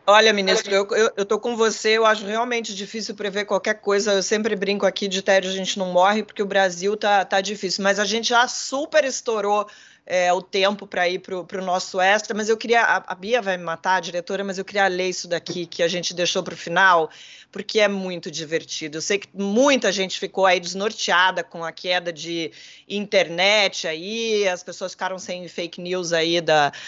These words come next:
da, da tia bolsonarista, boa noite da, do gemidão do Zap, mas acho que ninguém ficou que nem um cara chamado Beiran Mutlu,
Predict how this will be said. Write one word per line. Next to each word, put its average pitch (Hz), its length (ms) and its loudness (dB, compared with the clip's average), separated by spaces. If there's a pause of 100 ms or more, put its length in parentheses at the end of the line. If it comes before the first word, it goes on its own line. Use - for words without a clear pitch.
(240)
da, 151 260 4
da 151 140 0
tia 190 220 0
bolsonarista, 185 1040 0
boa 180 220 2
noite 185 480 -2
da, 160 480 2
do 160 120 -6
gemidão 202 480 2
do 160 80 -8
Zap, 214 560 0 (540)
mas 233 400 -2 (1400)
acho 254 220 -4
que 311 100 -8
ninguém 302 420 -6
ficou 208 460 -8
que 214 100 -14
nem 214 140 -10
um 233 100 -10
cara 185 340 2
chamado 190 640 -2 (140)
Beiran 233 800 0 (100)
Mutlu, 202 760 -4